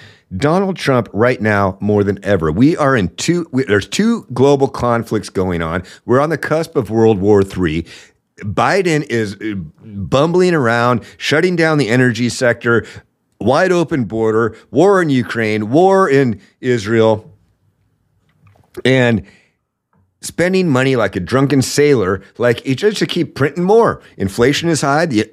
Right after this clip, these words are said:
employment numbers are not good, regardless of what they say. Tons of people are underemployed, and the average work hours per week are only thirty-two hours, which means people are taking more than one job just to make ends meet.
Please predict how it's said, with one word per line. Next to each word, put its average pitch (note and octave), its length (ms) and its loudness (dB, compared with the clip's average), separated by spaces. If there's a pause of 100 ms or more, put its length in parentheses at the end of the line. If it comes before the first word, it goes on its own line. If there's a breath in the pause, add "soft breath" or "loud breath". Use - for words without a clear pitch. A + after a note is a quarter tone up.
employment C3+ 520 0
numbers B2 280 2
are A2 140 0
not B2+ 300 -2
good, C#3 180 2
regardless A#2+ 540 0
of A2+ 80 0
what B2+ 160 0
they A#2+ 100 0
say. A2+ 280 2 (260 loud breath)
Tons D3+ 320 0
of D#3 100 -4
people B2+ 300 2
are G#2 240 2
underemployed, A#2+ 840 2 (760 soft breath)
and B2 140 2
the B2+ 100 2
average C#3+ 360 0
work C3 220 0
hours A#2+ 240 2
per A2 180 -2
week A2 300 0
are - 160 0
only B2+ 240 4
thirty-two B2+ 640 0
hours, G#2+ 400 2
which G#2+ 160 -12
means A#2+ 160 -2
people B2+ 260 -4
are B2 80 0
taking A2+ 300 -2
more A2+ 200 4
than G2+ 140 2
one A2 180 2
job F#2+ 420 0 (680 soft breath)
just - 200 -2
to G#2+ 60 -2
make A2 220 2
ends G2+ 240 0
meet. F#2+ 320 -2